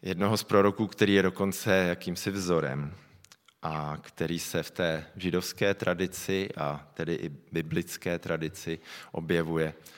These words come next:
často, eh, několikrát jako, jako jistý vzor, vzor člověka, který skutečně jde v těch božích stopách nebo který se nechává vést příkladně Pánem Bohem.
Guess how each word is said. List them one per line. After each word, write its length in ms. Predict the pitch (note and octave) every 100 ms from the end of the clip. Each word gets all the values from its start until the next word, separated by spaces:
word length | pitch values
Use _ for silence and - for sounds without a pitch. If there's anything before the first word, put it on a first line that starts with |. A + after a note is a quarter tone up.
| -
často, 520 | - G2 - - - D2
eh, 520 | - - - D2+ D2+
několikrát 760 | E2 - F#2 E2 E2+ D#2+ D#2
jako, 380 | E2 - E2 D#2 F#2+ - _ _ _ _ - -
jako 200 | A#2 -
jistý 320 | E2 - F#2+
vzor, 460 | E2 D#2+ E2+ D#2 - - - - _
vzor 400 | E2 D#2 D#2+ D#2 -
člověka, 640 | - F#2 E2 F2 F2 F#2
který 320 | F2+ - D#2+ E2
skutečně 640 | - F2+ E2 - - F2
jde 220 | D2 C#2+ F2+ - - -
v 80 | -
těch 220 | F2 -
božích 380 | - D2+ E2 -
stopách 680 | - F2+ - C#2 C2 -
nebo 220 | D#2+ D2 D2
který 300 | - - D#2
se 260 | - D#2+ - -
nechává 540 | E2 - D#2 D2+ D2+
vést 380 | D#2 D2+ - -
příkladně 640 | - E2 - E2 C#2+ C#2 - -
Pánem 380 | - D2 D#2 D#2
Bohem. 380 | D2 C#2+ C#2